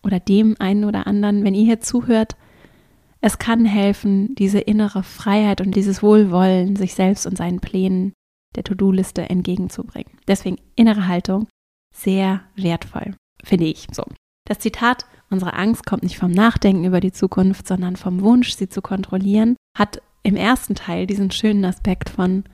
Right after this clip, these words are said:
das Nachdenken über die Zukunft, das Nachdenken auch zum Beispiel über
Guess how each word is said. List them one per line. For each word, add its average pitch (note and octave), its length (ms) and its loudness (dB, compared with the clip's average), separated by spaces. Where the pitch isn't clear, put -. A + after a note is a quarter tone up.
das G3 200 2
Nachdenken G#3 680 0
über F3 200 -6
die F#3 120 -8
Zukunft, - 580 -6
das F#3+ 160 -2
Nachdenken G#3 720 0
auch - 200 -8
zum A3 140 -2
Beispiel A#3+ 340 0
über F3+ 340 0